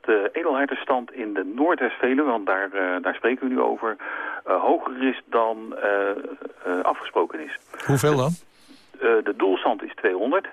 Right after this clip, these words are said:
Speaker 1: Die moeten er dan, eh, op een gegeven moment zijn. Eh, geteld is in de afgelopen jaren ongeveer driehonderdvijftig.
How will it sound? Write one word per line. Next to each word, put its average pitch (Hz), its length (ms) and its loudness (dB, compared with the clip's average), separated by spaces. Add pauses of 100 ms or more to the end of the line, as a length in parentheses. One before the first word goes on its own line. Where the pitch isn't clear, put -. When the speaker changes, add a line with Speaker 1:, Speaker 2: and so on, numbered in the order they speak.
(160)
Speaker 1:
Die 104 100 -6
moeten 120 260 2
er 98 200 4
dan, 92 300 -2
eh, 92 180 0
op 87 80 0
een - 60 -12
gegeven 95 260 2
moment 82 200 -6
zijn. 127 280 -2 (480)
Eh, - 100 -4 (140)
geteld 151 480 0 (120)
is 110 240 -8
in 107 140 -8
de 101 80 2
afgelopen 104 440 0
jaren 90 240 0
ongeveer 87 260 -6
driehonderdvijftig. 101 920 -2